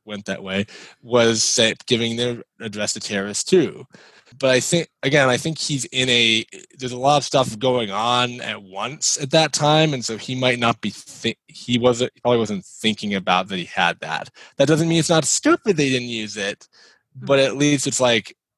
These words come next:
Speaker 1: your girlfriend leaving you and your ex-girlfriend coming up, and you're about to go off to Tennessee to figure out, you know, what the bad guy's plan is. It, all of that together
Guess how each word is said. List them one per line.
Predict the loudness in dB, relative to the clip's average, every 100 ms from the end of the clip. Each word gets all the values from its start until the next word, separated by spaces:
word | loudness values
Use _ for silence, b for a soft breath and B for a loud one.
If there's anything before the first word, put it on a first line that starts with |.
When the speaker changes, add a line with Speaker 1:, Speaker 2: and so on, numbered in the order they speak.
| _
Speaker 1:
your | -8
girlfriend | 0 2 4 2 2
leaving | 2 2 0
you | 0 0
and | 2 2 2
your | -2 -4
ex-girlfriend | -4 -4 -6 -2 -2 -2 0 2 2 0 -4
coming | 0 0 2 0
up, | 0 0 -2 -10 -2
and | 2 4 2
you're | -2 -6
about | 0 0 0
to | -4
go | -4 0 0 -2
off | 0 0 -2
to | -6
Tennessee | -2 -2 0 -2 -2 -2
to |
figure | -4 -4 -4 0
out, | 2 2 0 _ _ _ _ _
you | 0
know, | 2 2 -2 -6
what | -6 -4
the | 2
bad | 2
guy's | 4 0
plan | -2 -2 0 2
is. | -2 -4 -10 _ b b b b -6
It, | -6 -4 2
all | 4 4
of | 4
that | 2 2
together | -4 2 2 2 0 -4 -6